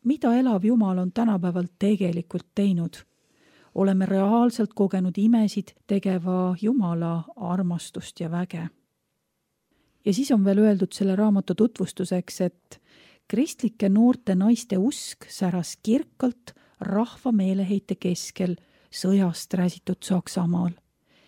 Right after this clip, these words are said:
Nende elust usujulguses sai alguse evangeelne Maria õeskond. Tegutsedes alguses pööningukambris, on õeskonna vaimulik töö nüüdseks jõudnud Aafrikasse, Aasiasse, Austraaliasse,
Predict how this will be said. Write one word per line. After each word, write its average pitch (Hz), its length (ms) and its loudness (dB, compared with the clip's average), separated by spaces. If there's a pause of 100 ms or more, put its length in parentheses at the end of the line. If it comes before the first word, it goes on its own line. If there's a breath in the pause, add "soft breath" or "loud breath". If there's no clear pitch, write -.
(200 soft breath)
Nende 190 260 4
elust 202 340 2
usujulguses 202 880 2
sai 190 200 0
alguse 185 600 0 (360 soft breath)
evangeelne 180 840 2 (140)
Maria 196 520 0
õeskond. 175 680 -2 (680 soft breath)
Tegutsedes 185 640 0
alguses 208 520 2 (140)
pööningukambris, 208 1040 4 (520 soft breath)
on 226 200 6
õeskonna 240 560 2
vaimulik 190 520 2
töö 247 220 6
nüüdseks 190 480 0
jõudnud 180 320 0
Aafrikasse, 202 720 -2
Aasiasse, 233 640 0
Austraaliasse, 185 920 0